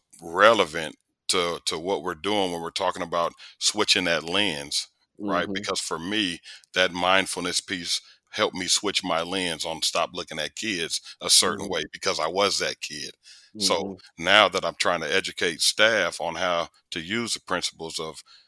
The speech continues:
Speaker 1: what we coined the Texas model, or
Speaker 2: Mm-hmm.
Speaker 1: T B R I, the biggest hurdle and the first hurdle is helping them switch that lens.
Speaker 2: Right,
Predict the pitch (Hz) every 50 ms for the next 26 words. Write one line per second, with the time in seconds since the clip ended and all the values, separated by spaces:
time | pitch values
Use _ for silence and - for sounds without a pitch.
0 | _ _ _ _ 90 82 78 90 104 98 - - 95 87 82 82 76 - - -
1 | 113 110 - - - 82 - - 78 73 73 71 73 76 85 - _ _ _ _
2 | - - _ - 107 95 98 82 80 80 78 78 85 85 80 80 82 85 87 -
3 | - - - - - - _ _ _ _ _ _ _ _ _ _ _ _ _ -
4 | 98 76 78 117 117 110 104 - - 110 120 123 104 101 101 92 90 - - -
5 | 123 139 127 - - 95 90 82 82 80 82 - - 101 101 92 - 87 82 82
6 | 82 80 - - - 87 82 - - - - 80 80 73 67 90 104 107 90 71
7 | 65 67 - - - - - _ _ _ _ 90 87 85 85 80 76